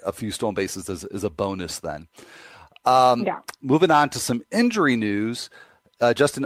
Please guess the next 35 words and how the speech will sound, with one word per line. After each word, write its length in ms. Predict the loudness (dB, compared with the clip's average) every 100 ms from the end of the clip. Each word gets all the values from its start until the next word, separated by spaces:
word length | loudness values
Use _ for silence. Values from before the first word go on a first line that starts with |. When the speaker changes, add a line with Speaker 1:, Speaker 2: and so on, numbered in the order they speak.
| 2
Speaker 1:
Upton 460 | 0 2 2 2
had 380 | 0 0 0 0
to 80 | -2
leave, 380 | -4 -2 -4 -2
uh, 100 | 0
yesterday's 520 | 2 0 -2 -4 -4
game 280 | -2 -2 -2
early 480 | -4 0 2 2 0
with 160 | -2
a 100 | -4
mild 540 | -4 0 2 4 2 0
right 260 | -2 -2
quad 380 | -2 0 2 0
strain, 240 | -2 -2 -2
but 120 | -2
it 80 | -2
is 180 | -2
a 60 | 0
mild 400 | 2 4 2 0
strain, 520 | -4 -2 0 -2 -4
and 260 | -6 -6 -2
both 260 | -2 -2 -2
Upton 480 | -2 -2 -2 -4 -4
and 340 | -6 -6 -2
Brad 160 | 2 4
Ausmus 420 | 2 0 -6 -10
are 80 | -8
saying 380 | -6 -6 -6
that 220 | -4 -4 -4
it 140 | -12
is 160 | -14 -6
not 260 | -2 -2
a 40 | -2
big 260 | -10 -10
deal. 420 | -8 -6 -6 -8